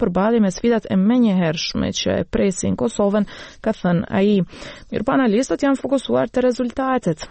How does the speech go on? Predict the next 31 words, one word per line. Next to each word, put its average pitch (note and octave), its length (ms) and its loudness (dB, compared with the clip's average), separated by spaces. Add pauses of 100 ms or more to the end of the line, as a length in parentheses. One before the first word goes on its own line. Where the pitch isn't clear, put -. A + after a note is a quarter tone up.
Ata F#3+ 200 -2
kanë F3+ 260 0
thënë B3+ 220 2
se - 180 -2
fitoria A#3+ 480 2
e G#3+ 60 0
lëvizjes G#3+ 480 2
vetëvendosje A3 640 2
është A3+ 160 0
ndëshkim G#3+ 420 2
ndaj A3 240 2
politikave A3 640 0
që G#3 100 -2
kanë G3+ 240 2
aplikuar G#3+ 540 0
qeverisjet G3+ 640 0
e G#3 100 2
kaluara. F#3+ 600 2 (420)
Sipas F3+ 400 -2
tyre, G#3 220 2
aferat F#3 480 0
korruptive, D#3+ 580 0
klientelizmi G3+ 880 2
dhe A3+ 140 0
problemet A#3 480 2
në G#3+ 100 2
shëndetësi A3+ 720 0
dhe G#3 80 2
arsim G3+ 400 2 (400)
janë D#3+ 140 0
vetëm E3 240 0